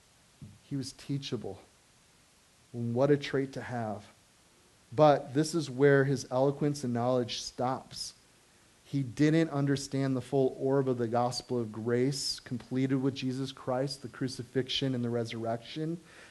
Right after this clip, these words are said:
Neither did he know about the baptism of the Holy Spirit at Pentecost. So Apollos needed to be discipled.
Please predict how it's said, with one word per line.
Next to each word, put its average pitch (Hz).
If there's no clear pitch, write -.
Neither 160
did 156
he 156
know 143
about 131
the 127
baptism 127
of 120
the 120
Holy 127
Spirit 117
at 127
Pentecost. 143
So 147
Apollos 156
needed 127
to 123
be 117
discipled. 113